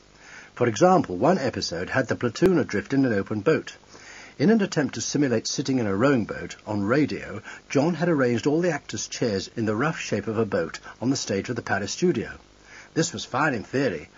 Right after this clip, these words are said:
but it had one drawback. The microphones, which were fixed, were all on the port side of the boat, as it were. This meant the actors sitting on the starboard side couldn't be heard, or had to scramble over the person next to him in order to reach the microphones.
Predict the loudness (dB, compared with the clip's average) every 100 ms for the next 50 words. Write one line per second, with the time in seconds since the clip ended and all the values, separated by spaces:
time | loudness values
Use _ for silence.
0 | -16 -8 -6 -4 0 2 2 4 2 0
1 | -12 _ 0 4 4 2 -6 -8 -10 -10
2 | -12 -20 -8 -6 -4 -6 0 -2 -2 -8
3 | -14 -14 -4 0 6 8 8 6 4 2
4 | 2 2 0 -2 -4 0 2 0 -4 -12
5 | -10 -6 -6 -8 -12 -20 -20 -20 -8 -4
6 | 2 2 2 -2 -2 -4 -4 0 0 2
7 | 0 0 0 0 0 -2 -6 -6 -6 -4
8 | -4 -2 0 2 2 2 -4 -18 -20 -10
9 | -4 -4 -4 -2 2 4 4 2 0 0
10 | 0 2 0 0 -2 -8 -8 -8 -10 -6
11 | 0 2 2 0 0 -2 0 0 2 0
12 | -4 -8 -10 -12